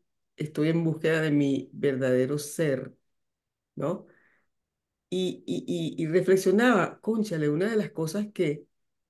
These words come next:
no deja a la mayoría de las personas llegar a ese verdadero ser es el miedo de la muerte. Yo creo que es la principal, em, cosa que, que,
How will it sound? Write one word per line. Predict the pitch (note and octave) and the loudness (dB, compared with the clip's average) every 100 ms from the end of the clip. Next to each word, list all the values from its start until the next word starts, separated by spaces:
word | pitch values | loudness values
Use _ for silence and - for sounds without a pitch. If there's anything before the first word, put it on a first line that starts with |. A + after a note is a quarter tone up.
| _ _ _ _ _ - | _ _ _ _ _ -4
no | D3 D#3 F#3 | 0 4 4
deja | G3+ C4+ A3+ D3+ - - _ | 6 6 4 0 -8 -12 _
a | C3 | -4
la | D3 | -2
mayoría | C#3 C3+ C#3 E3+ | 0 0 2 2
de | A#3 | 2
las | B3 | 0
personas | B3 A#3 - C4 A#3 B2+ - - _ _ _ _ - | 0 -6 -2 -2 0 -4 -10 -20 _ _ _ _ -4
llegar | D3 F#3+ A3+ | -2 0 0
a | G#3+ | 0
ese | D3 E3 | 0 0
verdadero | F3+ G#3 G#3 G#3 A3 A3 | 0 2 2 0 0 -2
ser | G#3+ A3+ G3+ - _ _ _ _ _ | -4 -4 -4 -6 _ _ _ _ _
es | C#3+ D3+ | -6 -2
el | G3 | 0
miedo | G3 G3+ G3+ G#3 A#3 - | 2 2 2 2 -2 -4
de | D#3 | -2
la | C3+ | -2
muerte. | C3 D#3 D#3+ - C#3 | 0 0 -2 -2 -4
Yo | |
creo | D#3 F#3 | -2 0
que | |
es | G#3 | 0
la | G#3+ G#3+ | -2 -4
principal, | F3 E3 D3+ - C#3+ - - E3 E3+ F#3+ G3+ - _ _ _ _ _ _ _ - | -8 -8 -8 -10 -10 -8 -6 -4 -4 -6 -10 -20 _ _ _ _ _ _ _ -2
em, | E3+ E3+ D#3+ C#3 B2+ B2+ - - _ _ _ _ _ _ _ _ _ _ _ _ _ _ _ _ | 2 4 2 2 0 -2 -6 -16 _ _ _ _ _ _ _ _ _ _ _ _ _ _ _ _
cosa | E3+ E3 D#3+ - | -2 -2 -10 -8
que, | C3+ - - | -8 -8 -8
que, | - C#3 - | -2 -2 -2